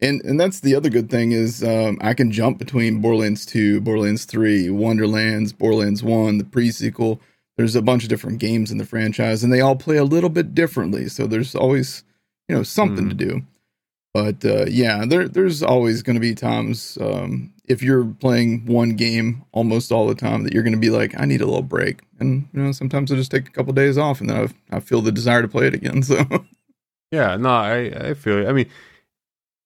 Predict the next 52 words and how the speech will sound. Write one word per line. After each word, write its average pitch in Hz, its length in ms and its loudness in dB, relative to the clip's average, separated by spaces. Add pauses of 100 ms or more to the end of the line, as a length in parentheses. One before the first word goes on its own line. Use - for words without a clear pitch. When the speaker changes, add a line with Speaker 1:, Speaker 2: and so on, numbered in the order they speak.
(120)
Speaker 2:
what's 143 640 -2 (200)
surprising 156 540 -2
to 117 100 -6
me 107 100 2
is 98 100 -2
the 98 60 -6
fact 104 240 0
that - 80 -12
you 101 60 0
mentioned 101 280 0
Hades, 98 420 0
and 104 100 -6
don't 117 120 2
get 110 100 2
me 90 80 -2
wrong, 92 220 0
it's 92 80 -8
a - 40 -20
great 101 160 2
Speaker 1:
Mm. 110 40 2
Speaker 2:
game. 98 280 0
You 101 100 -4
know, 95 140 0
Speaker 1:
Yeah. 117 100 2
Speaker 2:
I, 92 120 -6 (140)
I - 40 -10
love 92 160 -4
the - 60 -20
game 95 160 0
myself. 95 320 -2 (920)
Like, 147 120 2
it's 160 140 0
such, - 380 -2
so 156 240 0
different 104 480 0
than, 85 280 0
Speaker 1:
Oh, 113 60 2
yeah. 123 140 2
Speaker 2:
than 90 160 -4
Borderlands 101 340 0
in 90 80 -2
many 92 160 2
ways, 92 320 0
right? 92 160 0
I 92 60 -8
mean, 85 180 -8
Speaker 1:
Yeah. 104 180 0
Speaker 2:
in, 95 240 -10
in 95 160 -6
many, 120 200 2
many 87 140 -2
ways. 82 260 -6